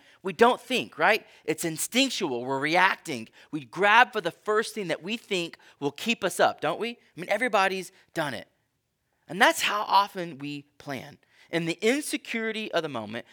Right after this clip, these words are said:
with the tyranny of the urgent, we find security in our planning to meet our needs and wants instead of slowing down, reaching out for God's hand,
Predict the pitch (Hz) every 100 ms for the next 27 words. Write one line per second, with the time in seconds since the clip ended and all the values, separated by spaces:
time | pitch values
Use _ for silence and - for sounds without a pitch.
0 | - - 156 160 - 226 262 277 285 -
1 | 185 196 - 143 113 127 156 _ - -
2 | 196 220 240 233 - 214 - 247 269 277
3 | 196 156 160 160 151 - - 202 202 165
4 | 147 143 180 196 170 147 143 143 131 120
5 | 113 113 - - - - 131 - 156 127
6 | - - 151 196 202 214 208 196 _ _
7 | 143 139 110 92 - _ _ _ _ _
8 | _ _ - 151 240 240 262 233 - 180
9 | 127 - 139 160 175 196 202 196 143 117
10 | 104 104 135